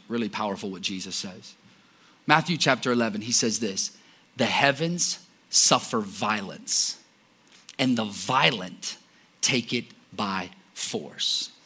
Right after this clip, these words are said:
The heavens suffer violence, and the violent, the Greek word for the word violent there is biastes. And I like the way that rolls off my tongue. Biastes. Sounds so tough. But it means this. It means violent one, or one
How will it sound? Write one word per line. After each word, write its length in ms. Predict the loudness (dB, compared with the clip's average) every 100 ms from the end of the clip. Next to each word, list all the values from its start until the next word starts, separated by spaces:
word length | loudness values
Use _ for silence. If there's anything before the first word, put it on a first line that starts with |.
| -16 -16 -16 -2
The 120 | 2 4
heavens 800 | 6 8 8 6 2 4 4
suffer 440 | 8 8 6 2 0
violence, 920 | 0 2 4 4 2 -2 2 4 4
and 180 | 2 0
the 80 | 0
violent, 960 | -4 2 4 4 4 0 -4 -4 -4 -6 -4
the 80 | -2
Greek 300 | 4 4 4
word 240 | 4 4 4
for 120 | 0
the 80 | 2
word 360 | 4 4 2 -4 -2
violent 480 | 6 8 8 6 4
there 180 | 4 4
is 300 | 4 2 2
biastes. 1120 | 2 6 6 8 8 10 6 6 4 4 2 -8 -6
And 80 | 2
I 40 |
like 160 | 4 4
the 60 |
way 120 | 4 4
that 140 | 4
rolls 240 | 2 0
off 220 | 0 -2 -2
my 140 | -4
tongue. 380 | 0 -2 -2 -8 -16 -10 6
Biastes. 960 | 10 10 10 8 8 4 4 0 0 -4 -14 -12
Sounds 280 | -6 -2 0
so 100 | -2
tough. 920 | -2 -6 -8 -16 -20 -20 -18 -14 0 8
But 100 | 10
it 80 |
means 280 | 12 10 10
this. 340 | 10 8 6 6
It 140 | 8
means 280 | 8 6 2
violent 960 | -4 -12 0 6 8 8 6 2 0
one, 440 | 0 2 2 0 0
or 180 | 4 4
one 580 | 4 2 2 6 6